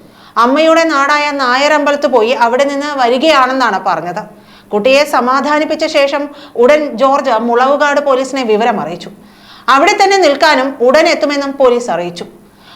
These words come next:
മുളവുകാട് പോലീസ് എത്തിയതിന് പിന്നാലെ അവരിൽ നിന്ന് വിവരമറിഞ്ഞ എ സി പി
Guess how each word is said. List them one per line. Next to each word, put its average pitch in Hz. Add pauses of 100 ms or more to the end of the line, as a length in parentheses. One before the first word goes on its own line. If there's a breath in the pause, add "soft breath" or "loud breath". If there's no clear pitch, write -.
(160 loud breath)
മുളവുകാട് 294 (100)
പോലീസ് 330 (140)
എത്തിയതിന് 320
പിന്നാലെ 254 (520 loud breath)
അവരിൽ 359
നിന്ന് 320 (200)
വിവരമറിഞ്ഞ 262 (220)
എ - (100)
സി 294
പി 302